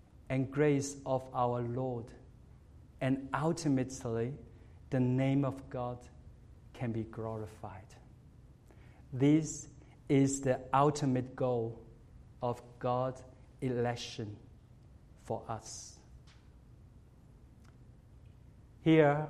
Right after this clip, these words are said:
are some takeaway points. We know that God has chosen us in Christ before the creation of the world. We know that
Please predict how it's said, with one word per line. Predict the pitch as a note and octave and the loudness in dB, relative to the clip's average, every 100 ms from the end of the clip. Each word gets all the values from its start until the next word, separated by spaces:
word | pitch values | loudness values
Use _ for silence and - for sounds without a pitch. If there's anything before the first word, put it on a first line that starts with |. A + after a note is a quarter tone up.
| - | 2
are | B2+ | 2
some | B2+ D3+ C#3+ C#3+ - | 2 0 0 0 -4
takeaway | - C#3 B2 B2+ B2+ | -4 0 0 -2 -4
points. | - B2+ C3+ - - - - - - - - - - - - | -8 -10 -12 -16 -20 -20 -20 -20 -20 -20 -20 -20 -20 -20 0
We | C3+ | 4
know | C#3 D#3 | 8 8
that | D#3+ C#3+ C#3+ - - - - - - - - - - | 8 2 0 -6 -16 -20 -20 -20 -20 -20 -20 -20 -4
God | - C3+ C#3+ C#3+ - - - - - | 2 4 4 2 -4 -18 -20 -20 -10
has | - C3 - | -2 -2 0
chosen | D3+ D3 D3 C#3+ C#3 | 4 4 4 2 2
us | C#3 C3+ - | -2 -6 -8
in | C#3 A#2+ | -4 -4
Christ | A2+ C3+ C3 C3 - - - - - | -4 -4 -4 -4 -10 -20 -20 -20 -2
before | C3+ B2+ - D3 C#3+ C#3+ C#3+ | -2 -2 -4 0 2 0 0
the | C#3+ | -2
creation | C#3 - C3 C3 C3 - C#3 C3+ - - - - - | 0 0 2 2 0 -4 -8 -8 -10 -18 -20 -12 -2
of | B2+ - | 0 0
the | B2 | -4
world. | A2+ A2+ B2 B2+ C3+ - - - - - - - - - - - | -4 -6 -6 -8 -12 -20 -20 -20 -20 -20 -20 -20 -20 -20 -20 -2
We | C#3 | 4
know | C#3+ D3+ D#3 | 8 8 8
that | D3 D3 | 4 -2